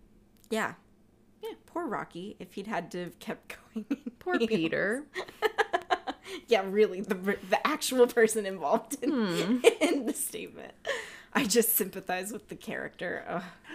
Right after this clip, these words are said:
Speaker 1: Because also, it's, it's not stunt doubles because they need the
Speaker 2: The
Speaker 1: re-, the facial
Speaker 2: reactions.
Speaker 1: reactions. And I don't know why they didn't build, like, a smaller set.
Speaker 2: So, Rocky climbing this radio tower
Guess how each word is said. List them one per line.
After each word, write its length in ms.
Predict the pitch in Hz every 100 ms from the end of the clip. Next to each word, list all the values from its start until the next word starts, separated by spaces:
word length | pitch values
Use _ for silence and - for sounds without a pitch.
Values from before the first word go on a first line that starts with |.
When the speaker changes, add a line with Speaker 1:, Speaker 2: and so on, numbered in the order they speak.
| 320
Speaker 1:
Because 280 | 294 330 -
also, 440 | 269 311 381 269
it's, 260 | 226 269 254 -
it's 260 | - 208 -
not 260 | 196 175 -
stunt 240 | 269 359
doubles 420 | 233 202 208 247
because 360 | - 214 220 202
they 140 | 214
need 420 | 202 190 185 175 -
the 140 | 196
Speaker 2:
The 240 | 175 196
Speaker 1:
re-, 160 | 202 208
the 140 | 226 370
facial 360 | 285 - 320 285
Speaker 2:
reactions. 140 | 240
Speaker 1:
reactions. 840 | 208 170 - - 175 196 233 - - - - - - -
And 120 | 214
I 140 | 196
don't 140 | 214 254
know 80 | 254
why 200 | 247 240
they 140 | 226
didn't 640 | 185 202 202 196 - 175 170
build, 500 | 175 170 165 160 -
like, 180 | 165 165
a 60 | 165
smaller 840 | - - 185 160 170 190 190 208 - -
set. 640 | - - 220 330 - - - _ _ _ _ _
Speaker 2:
So, 420 | - 226 208 196 - _ _ _ _ _ _ -
Rocky 520 | 190 202 214 254 240
climbing 640 | 220 - 190 185 175 170 165
this 460 | 156 160 160 - -
radio 400 | 165 151 139 117
tower 500 | - 98 95 - -